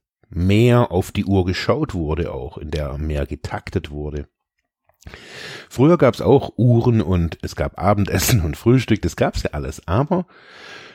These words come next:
durch die aufkommenden Fabriken, durch die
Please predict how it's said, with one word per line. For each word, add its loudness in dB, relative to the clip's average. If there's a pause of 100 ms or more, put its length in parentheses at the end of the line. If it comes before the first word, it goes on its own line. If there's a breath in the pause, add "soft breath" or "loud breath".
(120)
durch 2
die -2
aufkommenden 2
Fabriken, 2
durch 0
die -2